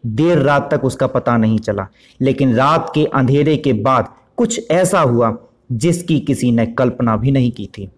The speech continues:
सुबह कुछ ग्रामीण शौच के लिए निकले तो मासूम बच्ची का शव ईंट भट्टा के पास शीशम पेड़ के नीचे देखा। बच्ची का शव उसके घर के मात्र कुछ मीटर की दूरी पर ही पड़ा था।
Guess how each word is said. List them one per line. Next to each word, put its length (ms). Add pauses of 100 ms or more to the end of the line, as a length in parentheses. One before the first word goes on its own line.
(600)
सुबह 500
कुछ 240
ग्रामीण 480 (240)
शौच 360
के 140
लिए 160
निकले 400 (1400)
तो 80
मासूम 460
बच्ची 320
का 160
शव 460 (280)
ईंट 220
भट्टा 340
के 160
पास 360 (120)
शीशम 480
पेड़ 200
के 120
नीचे 320
देखा। 400 (380)
बच्ची 400
का 160
शव 380 (280)
उसके 340
घर 280
के 300 (640)
मात्र 460 (200)
कुछ 280
मीटर 300
की 160
दूरी 280
पर 180
ही 100
पड़ा 300
था। 240